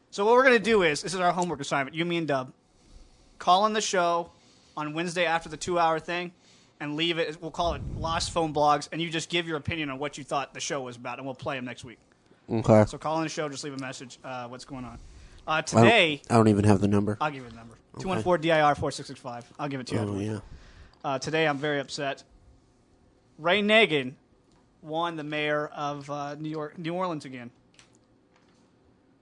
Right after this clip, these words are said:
Speaker 1: which is very disappointing because I believe that man should be out of office, and that governor should be out of office too.
Speaker 2: Wh-, why do you feel this way?
Speaker 1: Because, uh, I mean, I, if, if you're gonna blame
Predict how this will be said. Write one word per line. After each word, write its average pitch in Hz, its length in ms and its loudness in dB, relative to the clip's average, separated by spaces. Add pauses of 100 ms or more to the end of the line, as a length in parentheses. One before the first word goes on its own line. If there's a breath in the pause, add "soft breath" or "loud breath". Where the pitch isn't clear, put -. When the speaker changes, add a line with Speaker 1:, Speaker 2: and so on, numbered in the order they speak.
(960)
Speaker 1:
which 151 200 -2
is 139 260 -4
very 170 280 4
disappointing 147 500 -2
because 135 460 -6
I 156 100 -8
believe 143 220 -10
that 151 140 -10
man 139 180 -10
should 139 160 -14
be 139 100 -6
out 151 100 0
of 160 60 2
office, 165 360 -2
and 254 260 -4
that 208 160 -4
governor 202 460 -6
should 151 180 -16
be 143 80 -8
out 135 120 -6
of 123 60 -10
office 127 320 -12
too. 139 240 -12 (1120)
Speaker 2:
Wh-, - 180 2
why 143 160 8
do 208 80 2
you 196 60 -6
feel 220 220 -6
this 110 160 -8
way? 107 160 -14 (480)
Speaker 1:
Because, 226 420 -4
uh, 202 360 2 (440)
I - 60 -6
mean, 226 140 -2
I, - 40 -6 (680)
if, 180 240 -12
if 185 160 0
you're 262 120 -2
gonna 269 140 -4
blame 202 460 -2